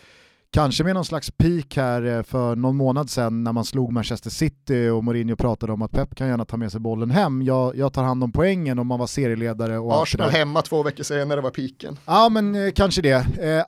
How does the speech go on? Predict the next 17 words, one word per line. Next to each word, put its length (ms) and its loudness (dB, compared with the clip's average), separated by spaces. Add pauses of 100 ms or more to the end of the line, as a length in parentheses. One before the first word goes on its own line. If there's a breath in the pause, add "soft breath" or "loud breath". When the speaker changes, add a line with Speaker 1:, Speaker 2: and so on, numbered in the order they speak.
Speaker 1:
att 400 0 (300)
Mourinho, 960 6 (120)
vare 400 6
sig 260 2
de 300 2
velat 600 4
det 140 4 (100)
eller 180 2
inte, 500 0
har 200 4
vuxit 680 2
på 240 2
dem 320 -2 (100)
och 180 0
att 80 -2
man 220 0
har 600 2